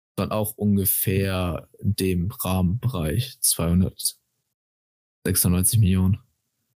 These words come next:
Hat hier der, unser liebe, äh, die vertrauteste Quelle auf X hat das gepostet.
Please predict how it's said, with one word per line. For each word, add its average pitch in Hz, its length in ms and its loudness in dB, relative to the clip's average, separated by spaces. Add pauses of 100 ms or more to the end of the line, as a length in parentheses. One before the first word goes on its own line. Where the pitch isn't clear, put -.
(1200)
Hat 98 200 0
hier 101 320 2
der, 95 480 -2
unser 101 240 2
liebe, 101 240 0
äh, 92 720 0 (200)
die 135 80 -4
vertrauteste - 680 0
Quelle 113 440 -2
auf 101 220 -2
X - 340 -2
hat - 140 -6
das 92 160 -2
gepostet. 95 680 -4